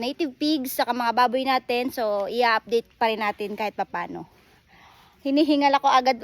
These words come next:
first, <laughs> first, first salita pa lang. So, papakita ko sa inyo dito yung, ah, mga tanim natin na mais. Tapos yung mga natira nating mga baboy dito na inahin na papakainin natin later ng mga, um, trunk ng mais. So, ito yung ating maisan dito na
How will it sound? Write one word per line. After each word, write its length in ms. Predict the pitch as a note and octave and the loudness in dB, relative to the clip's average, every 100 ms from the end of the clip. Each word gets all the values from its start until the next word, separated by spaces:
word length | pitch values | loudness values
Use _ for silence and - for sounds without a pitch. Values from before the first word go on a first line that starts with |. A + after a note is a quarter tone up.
| - | -4
first, 240 | C4+ C4+ - | -4 -4 -8
<laughs> 80 | - | -2
first, 320 | E4 C#4+ - | -2 -2 -4
first 240 | - D4+ - | 2 2 4
salita 480 | F#4 E4+ - D#4+ C4+ | 2 4 4 2 2
pa 160 | B3 | -2
lang. 240 | B3+ A3+ A3+ - - - - - | -2 -6 -10 -16 -18 -18 -20 -14
So, 320 | - E4 E4 E4 | 4 8 8 8
papakita 320 | F4+ G#4 G#4 | 6 6 4
ko 80 | G4+ | 0
sa 80 | G#4 | 0
inyo 160 | F#4 D#4+ | 0 -2
dito 240 | F4+ F4+ | 0 2
yung, 320 | E4+ D#4+ D#4 | 2 0 -2
ah, 240 | C4+ C#4 C4+ | -2 -2 -2
mga 240 | C#4 C#4 | -4 -2
tanim 240 | D4 D4 | -2 2
natin 240 | C#4+ C#4+ C4 | 0 0 0
na 40 | C4 | 0
mais. 480 | A#3 A#3+ D4+ - - - _ _ | 0 -2 -2 -6 -20 -20 _ _
Tapos 400 | - C#4 C#4 C#4+ | -2 -2 0 -6
yung 160 | D4+ C#4 | -4 -4
mga 320 | C4+ C4+ C4 | -4 -4 -2
natira 320 | B3+ C4+ C4+ | -2 0 0
nating 240 | B3+ B3 C4 | 0 -2 -4
mga 160 | B3 | -2
baboy 320 | A#3 B3 A#3+ A3+ | 2 0 0 -6
dito 240 | B3 A#3+ | -6 -6
na 80 | A#3+ | -6
inahin 560 | A#3+ A#3+ A#3 A#3 A#3 | -6 -6 -6 -6 -4
na 400 | A3 G#3+ G#3 G#3 | -4 -4 -4 -4
papakainin 480 | G#3 B3 E4 D4+ C#4+ | -2 0 0 0 0
natin 160 | C4+ C#4 | 0 0
later 320 | A#3+ A#3+ A#3+ | -2 -2 -2
ng 140 | A#3 | -2
mga, 240 | A3+ A3 G#3+ G3+ G#3 G3+ | -4 -4 -4 -4 -6 -8
um, 60 | G3+ | -4
trunk 240 | B3+ C4 | 0 0
ng 160 | B3 A3+ | -2 -8
mais. 320 | G#3+ - F#3+ | -8 -8 -8
So, 80 | C#4 C#4 | -2 -2
ito 160 | D4 | 0
yung 160 | F4 D#4 | 2 4
ating 240 | D4+ D4+ | 4 0
maisan 400 | D4 D4 D4 C4+ | -2 -2 -4 -4
dito 480 | C#4 E4 - A#3 C#4+ - _ _ _ | -4 -4 -4 -2 -4 -8 _ _ _
na 160 | A#3+ | -2